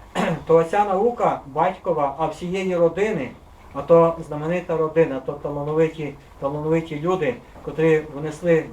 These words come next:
велик-, великий внесок у справу визволення України. <clears throat> І ще ось, е, я би так хотілося б навіть так і, і написати, от, духовні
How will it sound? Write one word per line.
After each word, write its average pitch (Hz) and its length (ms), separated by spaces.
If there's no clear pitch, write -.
велик-, 185 320
великий 214 380
внесок 180 500
у 160 60
справу 160 400
визволення 170 640
України. 165 640
<clears throat> - 60
І 156 200
ще 214 420
ось, 202 300
е, 180 300
я 180 120
би 175 240
так 165 220
хотілося 165 500
б 143 100
навіть 156 300
так 151 220
і, 156 160
і 160 80
написати, 143 680
от, 127 240
духовні 175 680